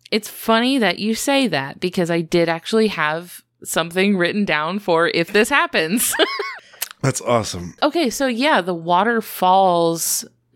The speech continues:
Speaker 1: down onto Kudzu's body. It makes, like, a sizzling sound as it hits
Speaker 2: Right.
Speaker 1: his body.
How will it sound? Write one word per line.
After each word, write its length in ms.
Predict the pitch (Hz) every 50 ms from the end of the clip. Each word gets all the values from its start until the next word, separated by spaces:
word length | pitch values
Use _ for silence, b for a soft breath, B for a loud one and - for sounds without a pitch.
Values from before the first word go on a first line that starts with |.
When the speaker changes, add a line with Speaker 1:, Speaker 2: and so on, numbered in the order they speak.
| - 170 160
Speaker 1:
down 320 | 180 165 165 165 160 156
onto 320 | - - 151 156 156 - 165
Kudzu's 440 | - - 160 151 147 156 151 143 -
body. 240 | 147 143 143 147
It 60 | 143 151
makes, 160 | 160 147 -
like, 120 | 151 - 156
a 40 |
sizzling 640 | - - - - 156 143 139 151 139 143 139 143 143
sound 380 | - 143 139 139 139 139 135
as 140 | 131 139 135
it 60 | - -
hits 340 | - - 175 - 80 80 160
Speaker 2:
Right. 60 | 160
Speaker 1:
his 140 | 143 139 139
body. 520 | - - 139 135 135 135 131 135 131 139